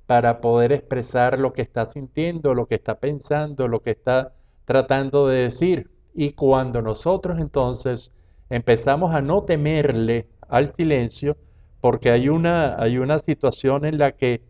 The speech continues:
la gran parte de la gente le teme mucho a los silencios, porque probablemente comienza el pensamiento a generar algunos de sus productos muy importantes, y mucha gente le puede tener miedo inclusive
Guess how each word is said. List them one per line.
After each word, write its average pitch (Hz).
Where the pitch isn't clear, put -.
la 123
gran 170
parte 147
de 143
la 120
gente 131
le 117
teme 156
mucho 151
a 120
los 143
silencios, 127
porque 120
probablemente 135
comienza 147
el 117
pensamiento 135
a 110
generar 120
algunos 127
de 156
sus 147
productos 127
muy 127
importantes, 147
y 123
mucha 123
gente 151
le 143
puede 127
tener 139
miedo 147
inclusive 143